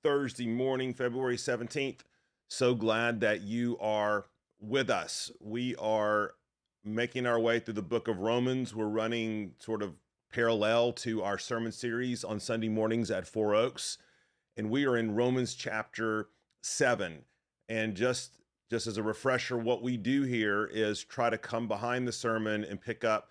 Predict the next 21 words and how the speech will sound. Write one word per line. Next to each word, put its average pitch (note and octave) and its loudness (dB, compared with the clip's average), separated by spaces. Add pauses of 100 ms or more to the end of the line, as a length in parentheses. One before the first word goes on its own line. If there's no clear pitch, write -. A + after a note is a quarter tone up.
(320)
some A#2+ 0
of G#2+ 2
the G2+ -2
pieces, A#2+ -2
theological A2 0
or G2+ -2
otherwise, G2+ 0
that F#2+ -2
maybe G#2+ -2
we A2 -2
didn't G#2 -2
have G#2+ -2
as F#2 -4
much G2 -4
time A2 -4
to F#2+ -6
spend B2 0
on, G2 -2
on G2 -2
that F2+ -2
Sunday. G#2 0